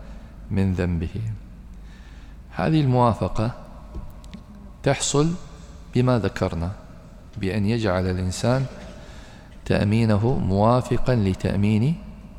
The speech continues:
الإمام في نفس الوقت،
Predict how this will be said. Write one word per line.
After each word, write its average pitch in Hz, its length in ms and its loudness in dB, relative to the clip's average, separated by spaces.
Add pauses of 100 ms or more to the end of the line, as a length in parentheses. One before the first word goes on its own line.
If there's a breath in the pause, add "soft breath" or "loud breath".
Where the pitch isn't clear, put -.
(120)
الإمام 85 440 0 (380)
في - 140 -2
نفس 123 400 0 (720 loud breath)
الوقت، - 460 2